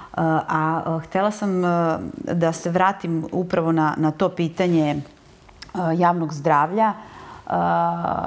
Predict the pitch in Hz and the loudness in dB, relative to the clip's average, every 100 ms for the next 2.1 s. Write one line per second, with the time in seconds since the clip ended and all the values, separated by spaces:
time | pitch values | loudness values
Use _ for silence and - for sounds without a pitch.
0 | - 175 - 160 170 185 185 185 180 185 | -6 -8 -6 -6 -4 -4 -2 0 2 2
1 | 180 170 165 170 156 160 - - 233 240 | 2 0 -2 -4 -2 -4 -8 -6 -2 0
2 | 220 | -2